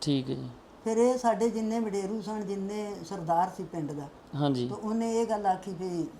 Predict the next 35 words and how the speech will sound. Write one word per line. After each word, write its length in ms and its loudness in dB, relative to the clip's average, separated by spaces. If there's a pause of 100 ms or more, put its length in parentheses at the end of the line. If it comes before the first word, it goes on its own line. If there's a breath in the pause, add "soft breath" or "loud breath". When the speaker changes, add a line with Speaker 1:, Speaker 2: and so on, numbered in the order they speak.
(280)
Speaker 2:
ਆਪਾਂ 400 -4 (180)
ਕਰਨੇ 360 2
ਆ 80 2
ਰਾਏ। 160 -4 (600)
ਉਹਨਾਂ 240 0
ਫਿਰ 140 -6
ਰਾਏ 240 0
ਕੀਤੀ 440 -6
ਵੀ 240 -2 (420)
ਹੁਣ 160 -4
ਚਾਹੀਦੀ 400 -4
ਮਿਲਟਰੀ 540 -4
ਇੱਥੇ, 240 -6
ਤੇ 100 -6
ਮਿਲਟਰੀ 420 -4
ਆਉਣੀ 220 -2
ਕੋਈ 160 -6
ਨਹੀਂ 140 -6
ਗੀ। 140 -8 (300)
Speaker 1:
ਹਾਂਜੀ। 380 2 (380)
Speaker 2:
ਤੇ 80 -6
ਆਪਾਂ 320 2
ਆਪਣੇ 260 -2
ਨੌਜਵਾਨ 460 0
ਮੁੰਡੇ 280 -2
ਬਣਾਉਂਦੇ 420 -4
ਹਾਂ। 60 -10 (360)
Speaker 1:
ਠੀਕ 300 6
ਹੈ 40 6
ਜੀ। 180 0 (160)
Speaker 2:
ਉਹਨਾਂ 280 0
ਨੇ 100 2
ਆਪਣੇ 320 2
ਨੌਜਵਾਨ 500 0
ਮੁੰਡੇ 320 -4